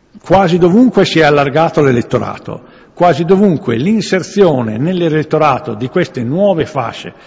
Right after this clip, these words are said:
sociali, che non sono fasce naturalmente partecipi di quella che, insomma, adesso, eh, è, è, è, è un termine, come possiamo dire,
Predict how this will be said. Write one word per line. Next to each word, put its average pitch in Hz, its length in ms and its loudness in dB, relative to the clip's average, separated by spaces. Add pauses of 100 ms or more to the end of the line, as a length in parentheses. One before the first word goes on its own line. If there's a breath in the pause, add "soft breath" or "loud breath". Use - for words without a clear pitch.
(140 loud breath)
sociali, 107 520 -2
che 233 160 0
non 294 340 -2
sono 165 640 -2 (260 loud breath)
fasce 180 460 -4
naturalmente 151 840 0
partecipi 117 840 -4 (480 loud breath)
di 110 200 -12
quella 175 260 0
che, 151 140 -6
insomma, - 280 -8
adesso, - 960 -12 (260 loud breath)
eh, - 180 -10
è, 123 180 -10
è, 131 220 -6
è, 135 180 -2
è 139 160 -6
un 127 140 -2
termine, 143 600 2
come 117 140 -6
possiamo 113 340 -4
dire, 135 380 2